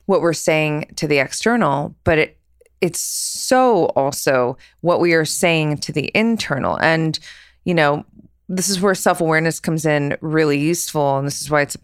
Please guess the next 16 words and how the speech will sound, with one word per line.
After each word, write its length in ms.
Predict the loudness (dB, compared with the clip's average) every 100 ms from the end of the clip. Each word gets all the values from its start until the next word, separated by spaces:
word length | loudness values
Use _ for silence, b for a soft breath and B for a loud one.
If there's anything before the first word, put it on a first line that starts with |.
| _
big 380 | -2 -2 -2 -10
piece 320 | -4 -4 -2
of 100 | -4
the 60 | -4
conversation 560 | -4 -4 -2 -2 -2 -4
with 180 | -4
me 320 | -2 -2 -2 -6 B B B -4
in 100 | 0
my 120 | 0
coaching 540 | 0 0 0 0 0
and 100 | 0
my 80 | 0
writing 300 | 2 2 0
and 60 | -4
my 80 | -6
speaking. 640 | -2 -4 -2 -4 -4